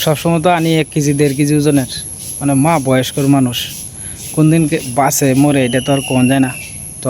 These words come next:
আজকে আমি তো আর বাড়ির সবসময় তাই না, সীমা কইতাছে, কয়, "মা কইছেন সেদিন একটা বড় মাছের মাথা দিয়ে মাছ কালাই দিয়ে খাইতো।"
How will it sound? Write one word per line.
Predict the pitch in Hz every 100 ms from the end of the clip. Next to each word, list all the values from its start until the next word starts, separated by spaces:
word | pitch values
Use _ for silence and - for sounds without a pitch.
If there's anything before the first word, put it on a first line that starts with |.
| 123
আজকে | 127 147 135 123 - - - 120
আমি | 160 165
তো | 180
আর | 175
বাড়ির | 190 -
সবসময় | 156 - 151 147
তাই | 170 165 156
না, | 156 - - - -
সীমা | - 156 160
কইতাছে, | 156 139 123 127
কয়, | 127 131
"মা | 143 143
কইছেন | 135 123 120
সেদিন | 135 131 120 - - - - - -
একটা | 120 120
বড় | 131 147
মাছের | 139 120 120
মাথা | 120 120
দিয়ে | 131 131
মাছ | 131 -
কালাই | 143 135
দিয়ে | 123 117
খাইতো।" | 110 120